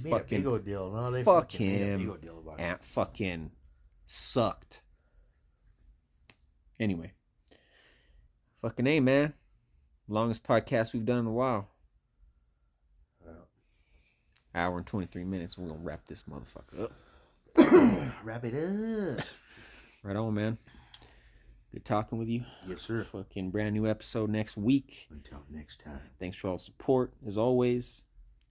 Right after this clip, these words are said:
Speaker 2: Big things coming soon. Keep an ear out. Thank you.
Speaker 1: Thank you for listening.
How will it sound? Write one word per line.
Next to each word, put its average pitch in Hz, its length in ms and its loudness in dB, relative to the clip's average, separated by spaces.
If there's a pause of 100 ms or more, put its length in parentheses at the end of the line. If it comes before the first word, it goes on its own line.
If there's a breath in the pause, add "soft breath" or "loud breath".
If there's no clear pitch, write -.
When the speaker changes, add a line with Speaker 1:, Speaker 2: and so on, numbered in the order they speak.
(120)
Speaker 2:
Big 98 220 -4
things 101 200 -4
coming 98 300 -6
soon. 127 480 0 (120)
Keep - 180 -14
an 80 100 -10
ear 117 180 2
out. 131 300 2 (340)
Thank 98 260 -4
you. 127 280 4 (1800)
Speaker 1:
Thank 85 200 -16
you 90 60 -16
for - 140 -14
listening. 120 540 -4